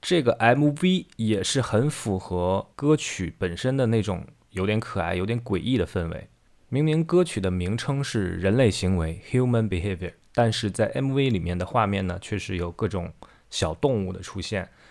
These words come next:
但是这些动物呢，又都是玩偶式的出现在一个丛林里面，然后跟比约克一起出演的这个，呃，M V吧。这首歌让比约克大获成功，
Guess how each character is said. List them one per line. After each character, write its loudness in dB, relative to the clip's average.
但 -2
是 -4
这 0
些 2
动 2
物 -6
呢， -6
又 -2
都 0
是 -6
玩 0
偶 0
式 -6
的 -14
出 -10
现 -2
在 0
一 -2
个 -2
丛 -4
林 -2
里 -6
面， -10
然 -6
后 -4
跟 -2
比 -4
约 2
克 -4
一 0
起 -8
出 -4
演 0
的 -10
这 -12
个， -8
呃 -4
，M -2
V 0
吧。 -4
这 2
首 4
歌 6
让 6
比 -4
约 0
克 0
大 4
获 0
成 -4
功， -4